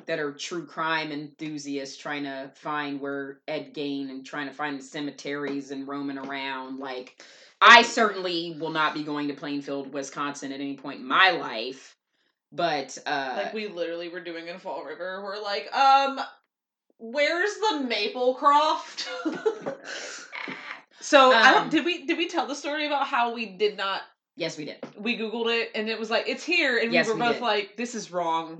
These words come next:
Speaker 1: No.
Speaker 2: <laughs> This is not correct."
Speaker 1: Very beautiful home, but not
Speaker 2: Wasn't
Speaker 1: the
Speaker 2: it
Speaker 1: one we
Speaker 2: really
Speaker 1: are looking
Speaker 2: purple?
Speaker 1: for. Very purple.
Speaker 2: Purple. Okay, yeah, that's what I thought. I was like, "Was it
Speaker 1: Super
Speaker 2: that really
Speaker 1: purple.
Speaker 2: purple?" <laughs>
Speaker 1: Lots of purple.
Speaker 2: It was so
Speaker 1: The
Speaker 2: purple.
Speaker 1: trim was
Speaker 2: <laughs>
Speaker 1: purple. There was a lot of purple.
Speaker 2: It was purple.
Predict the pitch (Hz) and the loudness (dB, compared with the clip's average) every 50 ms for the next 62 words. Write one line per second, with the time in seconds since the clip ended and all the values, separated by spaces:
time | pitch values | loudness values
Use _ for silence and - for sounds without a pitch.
0 | 185 208 220 233 240 220 202 170 - - - - - - - - _ 254 254 214 | 4 8 10 12 12 12 12 10 10 6 0 -6 -14 -18 -20 -10 _ -4 -2 -2
1 | 254 233 202 233 214 202 - - 208 208 196 185 185 180 175 - - - 151 311 | -2 4 6 6 6 6 4 0 0 2 4 4 4 4 2 0 -6 -2 4 8
2 | 370 403 427 427 453 440 381 392 392 381 392 381 359 339 370 349 339 339 311 277 | 10 12 12 12 12 12 12 8 8 8 6 8 8 8 10 10 8 10 8 6
3 | 247 233 233 233 226 220 226 240 247 277 320 349 370 381 359 370 370 254 285 339 | 4 4 8 8 8 8 8 2 -2 -4 -2 4 8 10 12 12 12 10 10 8
4 | 339 370 349 349 339 339 339 453 - 330 330 330 311 311 320 311 - 302 320 294 | 8 8 8 8 8 8 6 6 10 12 12 10 10 8 6 4 4 4 2 2
5 | 285 - 269 - 247 240 226 214 190 175 165 160 156 156 143 165 156 151 135 101 | 2 2 0 -2 0 2 4 4 4 6 4 2 2 -2 -4 -4 -4 -4 -4 -6
6 | 101 107 107 98 - - 208 220 196 190 214 147 202 - - 170 147 165 165 190 | -8 -12 -14 -16 -12 -2 -2 -2 0 0 -2 -2 -2 -2 -2 -2 -2 0 0 0
7 | - 190 160 233 196 180 202 233 196 175 214 247 262 240 277 240 240 240 262 285 | 0 -2 -2 0 0 0 2 2 2 2 2 0 2 2 2 2 4 4 2 2
8 | 339 - 480 466 - - 170 - 208 214 208 214 226 240 226 - - 208 202 254 | 2 2 4 4 4 4 0 -2 -2 -2 0 0 0 -2 0 -2 -2 -2 0 0
9 | 233 254 285 - 320 170 180 185 185 196 202 196 180 - 180 - 175 156 147 - | 0 0 0 0 -2 -2 -2 4 8 10 10 10 8 4 -2 -4 -4 -6 -6 -6
10 | 131 127 233 233 226 226 220 - - 247 208 196 190 190 196 185 - - - 214 | -4 -2 0 6 6 6 6 6 4 6 6 6 6 4 2 2 2 0 2 4
11 | 226 240 247 254 247 247 247 240 240 - - 277 247 240 - - 233 226 226 226 | 6 8 8 8 8 8 6 6 6 4 4 8 10 10 10 10 8 8 8 8
12 | 220 220 220 214 214 214 214 214 214 214 208 196 202 196 190 185 170 156 160 151 | 8 6 6 6 4 6 6 6 6 6 4 4 6 6 6 6 4 2 0 0
13 | 135 131 - 117 - 233 233 220 214 214 - - 196 180 170 - 156 143 147 151 | 0 0 -4 -4 2 4 4 4 4 0 -2 -4 -2 -2 -2 -4 -6 -10 -10 -10
14 | - | -14